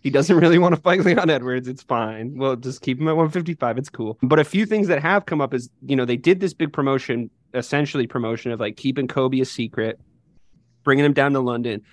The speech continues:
having him, like, be obnoxious in the, in the crowd and be like, "Oh, it's fucking, I'll fight this guy," whatever.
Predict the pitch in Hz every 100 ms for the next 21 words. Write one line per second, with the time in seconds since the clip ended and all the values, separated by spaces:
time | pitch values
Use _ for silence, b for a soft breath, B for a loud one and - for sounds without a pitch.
0 | b b 123 127 135 131 113 117 143 139
1 | 127 123 113 113 123 113 - - - 113
2 | 110 110 107 - 113 110 - 113 101 98
3 | 110 113 113 135 175 143 - 170 147 143
4 | 151 147 - 160 151 147 - 143 139 135